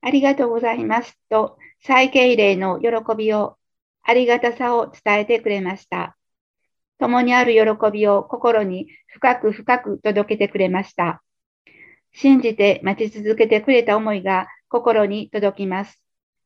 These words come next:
よかった、本当によかった。生まれてこれて本当によかった。学びにつながったこと、つながるような計画があったこと、心から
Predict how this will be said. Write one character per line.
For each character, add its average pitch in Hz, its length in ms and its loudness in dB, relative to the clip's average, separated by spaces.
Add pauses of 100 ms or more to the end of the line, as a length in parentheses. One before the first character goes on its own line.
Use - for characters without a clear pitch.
(140)
よ 247 100 -2
か 240 120 2
っ 226 180 -2
た、 190 280 -2
本 277 220 4
当 254 200 0
に 254 160 0
よ 254 120 -4
か 214 120 -4
っ 202 160 -8
た。 185 240 -4 (280)
生 247 120 -2
ま 247 100 4
れ 233 100 4
て 233 120 0
こ 254 120 -2
れ 233 140 2
て 190 300 -2
本 262 240 -4
当 277 180 4
に 262 160 2
よ 254 140 -4
か 220 100 -4
っ 196 160 -6
た。 190 300 -4 (500)
学 254 280 0
び 247 60 0
に 240 140 -2
つ - 100 -20
な 233 140 -2
が 240 120 0
っ 233 100 -6
た 214 100 -4
こ 208 140 -4
と、 202 320 -2 (240)
つ - 120 -10
な 247 160 2
が 240 160 4
る 240 120 2
よ 247 140 2
う 233 40 -4
な 196 160 -4
計 240 200 0
画 233 260 -4
が 220 240 0
あ - 20 -2
っ 233 100 -6
た 220 120 -4
こ 185 100 -6
と、 190 300 -6 (340)
心 240 360 2
か 240 120 0
ら 233 240 2